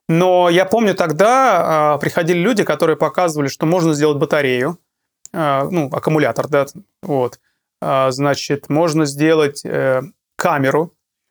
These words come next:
Опять же, не было готового продукта такого промышленного, да, вот. А, но основной затык — это с процессором.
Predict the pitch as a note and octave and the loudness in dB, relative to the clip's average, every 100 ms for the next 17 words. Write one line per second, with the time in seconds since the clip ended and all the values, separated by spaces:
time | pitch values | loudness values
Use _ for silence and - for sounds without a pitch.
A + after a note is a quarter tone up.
0 | _ _ - D3+ F3 B2+ D3 G#3 F3+ E3 | _ _ -8 -2 0 0 0 2 2 2
1 | E3 G3+ F3+ D#3+ E3 D#3 F3+ F3+ - B2 | 0 2 2 2 0 0 -2 -2 -2 -2
2 | C3 D3+ C3 - B2+ B2 - C#3 D#3 E3 | -4 -4 -4 0 0 0 -2 0 0 -2
3 | - B2+ A#2+ A#2+ D3+ F3 _ _ - _ | -4 -4 -2 0 -2 -2 _ _ -20 _
4 | - E3+ C#3 D3 D3+ C#3 C3 - - F3 | -8 -6 -2 0 2 2 0 -6 -6 -2
5 | E3 D3 D3 D3+ C#3+ - E3+ F3 E3 G3+ | 0 2 2 2 0 -2 0 0 0 0
6 | C4+ F3+ E3 C4 - - - F3 E3+ A#3 | 0 0 0 0 -2 -2 -4 -4 -2 -2
7 | B3 - D3 B2+ | -2 -4 -8 -8